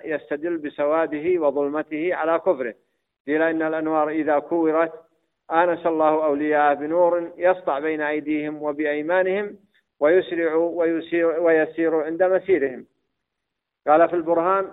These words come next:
"وهذا النور ضياء يعطيهم الله تعالى ثوابا لهم وتكريما، يتميز بها المؤمن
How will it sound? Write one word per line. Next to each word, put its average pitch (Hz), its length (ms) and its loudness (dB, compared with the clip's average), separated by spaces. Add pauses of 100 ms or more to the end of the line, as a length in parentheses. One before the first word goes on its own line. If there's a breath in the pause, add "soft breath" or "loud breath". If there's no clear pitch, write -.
"وهذا 175 400 2
النور 185 300 2
ضياء 170 500 4 (140)
يعطيهم 165 440 0
الله 160 220 2
تعالى 160 520 2
ثوابا 165 340 2
لهم 170 380 0
وتكريما، 143 540 -2 (760)
يتميز 165 580 0
بها 175 180 2
المؤمن 185 600 0